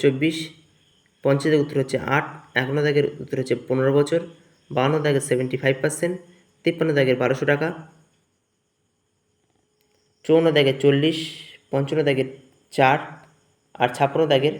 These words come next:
বি। সাতান্ন দাগের দেখে নেবো আমরা, সাতান্ন দাগের হচ্ছে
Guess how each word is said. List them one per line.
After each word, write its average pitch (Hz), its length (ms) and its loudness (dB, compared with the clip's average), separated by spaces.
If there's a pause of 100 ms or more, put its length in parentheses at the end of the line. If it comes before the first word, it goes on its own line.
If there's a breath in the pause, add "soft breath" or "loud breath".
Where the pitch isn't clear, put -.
(500)
বি। 143 180 6 (3250)
সাতান্ন 156 340 -2
দাগের 165 180 0
দেখে 143 200 4
নেবো 131 120 2
আমরা, 131 180 0
সাতান্ন 139 300 -4
দাগের 135 260 0
হচ্ছে 135 180 -6